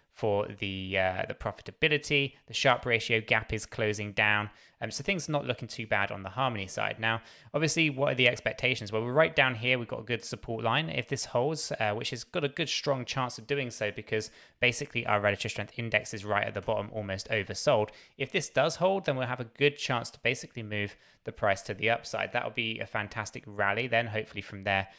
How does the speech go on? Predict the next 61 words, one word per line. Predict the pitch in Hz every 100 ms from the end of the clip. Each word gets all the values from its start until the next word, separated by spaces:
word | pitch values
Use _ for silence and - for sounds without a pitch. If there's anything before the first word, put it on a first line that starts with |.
| - -
to | -
push | - 107 -
back | 98 92 -
up. | 131 - - - - _ -
Um, | 120 120 117
but | 131
again, | 135 131
we | 120
do | 120 135
need | 139 131
to | 123
see | - 123
that | 113 107 98
volume | 113 117 107 95
really | 101 101
come | 98 107 101
in. | 98
At | 107
the | 107
moment, | 123 123 110
we're | 107
not | 104 -
seeing | 120 113 135
it. | 160 - - _
So | - 120 117 -
we'll | 113
have | 110 117
to | 113
just | 113 -
see | 110 101
how | 101
that | 98 98
plays | 101 95 107
out. | 101
Obviously, | 143 139 -
there's | 123 110
one | 107 117 139
particular | 123 - - 120 104
wick | 95 117 -
here. | - 127 135 156 - - -
Uh, | 101 107
it | 110
looks | 113
like | -
there's | - 101
one | 107 110 104
piece | 101 107 -
of | 98
really | 101 98
good | 95 95
volume | 101 104 104 98
coming | - 104 98 101
in | 98
and | 92
pushing | - 104 104 95
that | 98 -
price | 104 95 117
up | -
a |
little | 117 117
bit. | 120 120